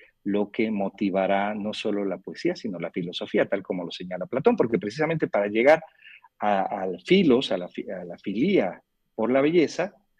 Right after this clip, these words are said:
se exige precisamente este, eh, eh, dejarse poseer inicialmente por Eros, ¿no? Precisamente en tanto semidios.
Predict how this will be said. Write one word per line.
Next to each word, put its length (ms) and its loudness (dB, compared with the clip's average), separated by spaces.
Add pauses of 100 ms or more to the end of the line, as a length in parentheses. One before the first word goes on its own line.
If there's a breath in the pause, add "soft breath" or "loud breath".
(160)
se 160 -6
exige 440 -6
precisamente 880 -8 (380 soft breath)
este, 680 -2
eh, 720 -8
eh, 340 -12 (220)
dejarse 680 0
poseer 680 0 (260)
inicialmente 920 -4 (320)
por 180 -2
Eros, 520 -6
¿no? 220 -10
Precisamente 680 -8
en 160 -12
tanto 300 -8
semidios. 420 0